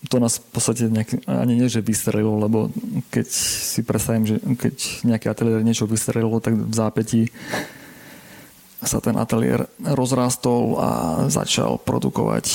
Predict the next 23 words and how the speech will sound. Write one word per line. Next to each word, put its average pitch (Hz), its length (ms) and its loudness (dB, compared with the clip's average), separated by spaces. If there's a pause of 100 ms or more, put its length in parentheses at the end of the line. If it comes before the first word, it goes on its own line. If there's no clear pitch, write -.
(320)
skvelé 113 560 0
veci - 240 -2
po - 80 0
celom 120 240 0
svete. - 320 -2 (160)
Čiže 117 480 0 (640)
toto 120 160 0
slovo 120 240 0
není 113 240 2
to 110 80 -2
správne 107 320 0
slovo. 110 400 0 (720)
Nás 131 320 0
to 127 80 0
vystrelilo 123 560 0
na 120 160 4
nejakú 120 160 0
mapu, 120 640 2 (1400)
ale 131 160 4
to 120 160 2
bolo 110 80 2
všetko, - 320 -2 (160)
hej. 131 80 4